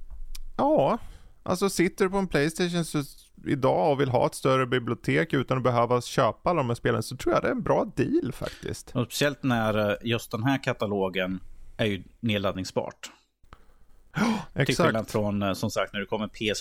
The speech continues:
Speaker 2: P, P S tre som fortfarande jäckar Playstation, att det går inte att emulera så bra. Det, massvis kommer ju vara streamande, stream-, streamingspel där ju bara.
Speaker 1: Ja, de är ju tydliga här med att P S tre-spel, eh,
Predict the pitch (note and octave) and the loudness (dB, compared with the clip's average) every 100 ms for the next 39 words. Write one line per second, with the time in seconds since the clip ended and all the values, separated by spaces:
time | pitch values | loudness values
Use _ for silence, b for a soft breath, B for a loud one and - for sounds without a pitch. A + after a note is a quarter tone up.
0 | - A2+ G#2 G2+ G2 - - - A#2 A2+ | -4 -2 2 2 0 -4 -16 -4 0 0
1 | G2+ - - A#2 A2 - G2 A#2+ - A#2 | 0 -4 -2 0 0 0 -4 -6 -4 -2
2 | A2 A2 A2 A#2+ G#2+ B2 - - A#2+ A2 | 0 0 -2 -4 -4 -4 -4 -4 -2 -4
3 | - C3 A2+ - A#2 G#2 A#2 G#2+ G#2+ _ | -2 -2 -2 -2 -2 -2 -4 -2 -4 _
4 | A#2 A2 G#2+ A2+ G#2+ G#2+ G#2 G#2 G#2+ G#2 | -4 -2 0 0 -2 -2 -2 -2 -2 -2
5 | G2+ G2+ A#2+ C3+ C#3 - D3+ - C3+ A#2+ | -2 -6 -8 -2 -2 0 -6 -2 0 0
6 | A2 - B2 A2 A2 G#2 - - _ _ | -2 -4 -2 0 0 -2 -6 -10 _ _
7 | _ - A#2+ A2 G#2+ G2+ - - A2 G#2 | _ -4 -2 0 -2 -4 -6 -4 -2 0
8 | G2 - G#2+ C#2+ C2+ C#2 B1+ D#2 - B | -2 -2 -4 -4 -8 -8 -8 -10 -12 B
9 | B B B B B - C#3+ F3 F#3 F#3 | B B B B B -2 0 0 2 0
10 | - G3 F#3+ G3+ F3+ D3+ A#2+ A#2+ B2 - | 0 0 2 2 2 2 2 2 0 2
11 | D3 C#3+ A#2+ - - B2 - - D#3+ D3+ | 2 2 0 -2 -2 -2 -2 0 2 4
12 | C#3+ D3 - - | 2 -2 -10 -4